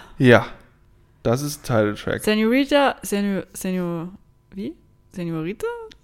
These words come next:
Speaker 1: Epileptischer
Speaker 2: Señorita?
Speaker 1: Anfall, Achtung.
Speaker 2: <laughs> Äh, der Song auf jeden Fall. Ich hab angefangen, K-Pop zu hören und dieser Song ist da irgendwo dann an mir vorbeigeflogen. Und der hat meine Playlist seitdem irgendwie nicht verlassen.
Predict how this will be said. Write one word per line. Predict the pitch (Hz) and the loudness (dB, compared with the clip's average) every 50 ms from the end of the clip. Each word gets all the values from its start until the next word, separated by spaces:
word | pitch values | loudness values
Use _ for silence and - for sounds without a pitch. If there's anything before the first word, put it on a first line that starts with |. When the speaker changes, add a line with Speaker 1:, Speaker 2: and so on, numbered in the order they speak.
| _ | _
Speaker 1:
Epileptischer | - 160 110 117 123 120 - - - - 202 240 - | 0 2 2 4 4 2 2 0 0 2 2 4 4
Speaker 2:
Señorita? | - | 4
Speaker 1:
Anfall, | 127 - 539 554 415 123 123 123 123 - - | 6 8 10 10 10 10 10 8 8 8 8
Achtung. | - 127 123 - - 139 135 135 135 143 143 - | 6 4 4 4 2 4 4 6 4 4 2 0
Speaker 2:
<laughs> | - - - - 359 - - - - - - - 587 605 523 - - - - - - - - - - | -4 -8 -8 -8 -8 -8 -8 -12 -14 -16 -10 -8 -6 -6 -6 -8 -8 -10 -10 -10 -12 -14 -16 -6 -2
Äh, | 208 220 220 | 2 2 2
der | 208 196 247 277 311 | 8 10 10 10 10
Song | - 302 294 302 294 | 8 6 6 6 6
auf | 269 269 240 | 4 2 2
jeden | 262 240 226 233 226 | 2 2 0 0 0
Fall. | - 247 214 208 226 247 285 349 370 - - - - - - - - - - - - - - - - - | 2 2 4 4 4 4 2 0 -2 -6 -8 -10 -12 -16 -16 -18 -20 -20 -20 -20 -20 -20 -20 -14 -4 -2
Ich | 240 220 262 302 | -2 2 2 0
hab | 294 - - - | 0 0 -2 0
angefangen, | 220 226 247 294 285 - 320 320 339 330 | 0 0 0 -2 -2 0 -2 -2 -2 -2
K-Pop | - 240 233 233 254 254 254 254 - | -2 -2 0 0 0 -2 -4 -8 -8
zu | - 247 220 | -6 -4 -2
hören | 208 202 190 185 185 196 214 233 | -2 0 0 0 -2 -2 -2 -4
und | 220 233 226 214 | -4 -6 -6 -4
dieser | 214 220 226 226 226 | -2 -2 -2 -2 -2
Song | 226 226 202 202 214 | -4 -6 -6 -4 -4
ist | 226 - - - - | -6 -8 -12 -6 -2
da | 208 202 196 - | -2 0 0 0
irgendwo | - 208 233 247 240 240 233 | 0 -2 -2 -2 -2 -2 0
dann | 220 208 202 | 0 0 0
an | 214 208 202 | 0 -2 -2
mir | 190 185 | -2 -4
vorbeigeflogen. | - - 190 175 180 170 170 180 185 202 - - 226 220 220 220 226 247 311 - - - _ _ _ _ _ _ _ _ _ _ - _ _ _ _ _ _ _ | -4 -6 -4 -4 -2 -2 -2 -2 -4 -6 -8 -4 -2 -2 0 -2 -2 -4 -6 -8 -12 -18 _ _ _ _ _ _ _ _ _ _ -20 _ _ _ _ _ _ _
Und | - 220 208 208 | -4 -2 0 0
der | 208 208 190 196 | 0 0 0 -2
hat | 214 202 208 - - - | -2 -4 -4 -8 -8 -4
meine | 208 202 202 202 | -2 -2 -2 -2
Playlist | 202 - - 226 247 214 220 - - - | -4 -2 0 0 2 2 0 -4 0 0
seitdem | 220 214 226 233 220 202 185 | 0 0 2 0 0 0 0
irgendwie | 208 208 214 202 - 208 | 0 0 0 0 0 0
nicht | 214 214 - - | -2 -2 -2 0
verlassen. | 240 254 220 220 226 - 196 190 185 | 0 2 2 2 2 0 -4 -6 -8